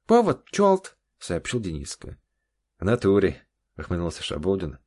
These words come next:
приконтачив пару от репродуктора к радиоприемнику. Он вставил вилку в электрическую розетку,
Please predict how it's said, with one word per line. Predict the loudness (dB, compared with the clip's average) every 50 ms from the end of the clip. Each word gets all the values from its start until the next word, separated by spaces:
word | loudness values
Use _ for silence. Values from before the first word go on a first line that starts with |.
| _ _ _ _ _ _ _ _ _
приконтачив | -6 -4 -2 -2 -2 -2 -2 -2 -2 -2 -2 -4 -4 -4
пару | -4 -2 0 0 0
от | -2 -2 -2 -2 -2
репродуктора | -4 -4 -4 -6 -6 -6 -8 -8 -6 -4 -4 -4
к | -4 -4
радиоприемнику. | -4 -4 -4 -4 -4 -4 -4 -4 -4 -4 -6 -8 -12 -14 -14 -16 -18 -20 -20 _ _ _ _ _ _ _ _ _ _ _ _ -4
Он | -2 -2 -2
вставил | -4 -2 0 2 4 4 4 4
вилку | 4 4 2 4 4 4 4
в | 6 4
электрическую | 4 2 0 -4 -4 -4 -6 -2 0 2 4
розетку, | 4 4 4 2 0 0 -2 -6